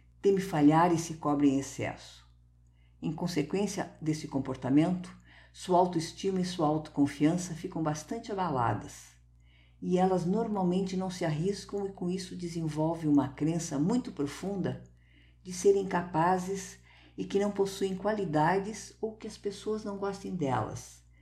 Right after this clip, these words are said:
Sentem-se inseguras e facilmente se deprimem. Não importa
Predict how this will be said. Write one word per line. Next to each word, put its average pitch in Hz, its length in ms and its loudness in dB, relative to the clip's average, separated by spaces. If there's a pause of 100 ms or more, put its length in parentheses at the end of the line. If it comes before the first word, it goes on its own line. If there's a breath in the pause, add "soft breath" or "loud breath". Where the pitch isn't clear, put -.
(140)
Sentem-se - 920 -4
inseguras 160 840 -4
e - 100 -12
facilmente 185 720 -6
se - 160 -10
deprimem. 160 640 -8 (1700 soft breath)
Não 285 200 10
importa 226 800 0